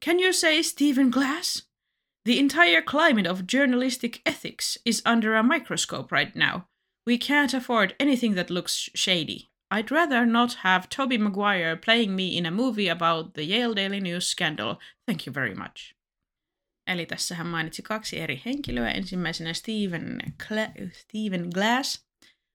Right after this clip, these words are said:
vuonna tuhat yhdeksänsataaseitsemänkymmentäkaksi syntynyt amerikkalainen journalisti, joka tuli tunnetuksi massiivisesta plagioinnista ja väärän tiedon levittämisestä tosiasiallisina uutisina. Hänen skandaalinsa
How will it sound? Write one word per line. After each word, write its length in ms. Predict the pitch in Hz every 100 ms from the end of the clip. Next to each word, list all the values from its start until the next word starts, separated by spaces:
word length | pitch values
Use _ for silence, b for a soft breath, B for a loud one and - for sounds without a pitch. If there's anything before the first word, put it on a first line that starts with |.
| _
vuonna 180 | 190 185
tuhat 160 | 180 180
yhdeksänsataaseitsemänkymmentäkaksi 920 | 208 - 165 170 170 131 - 254 -
syntynyt 420 | 190 190 170 160
amerikkalainen 680 | 196 226 190 - 160 156 147
journalisti, 880 | 170 214 220 202 185 185 - 180 - _ _ -
joka 200 | 180 170
tuli 180 | 214 240
tunnetuksi 540 | 233 202 190 175 -
massiivisesta 800 | 180 208 208 180 165 165 165 -
plagioinnista 800 | 170 180 175 165 151 151 147 -
ja 160 | 156 160
väärän 380 | 170 165 160 156
tiedon 380 | 156 151 147 - -
levittämisestä 960 | 180 185 180 - 160 170 - - 165 - _
tosiasiallisina 1300 | 185 185 170 156 - - 190 202 175 160 175 196 202
uutisina. 580 | - 285 247 165 - - - _ b b b _ _ -
Hänen 160 | 269 269
skandaalinsa 760 | 254 262 233 196 185 180 180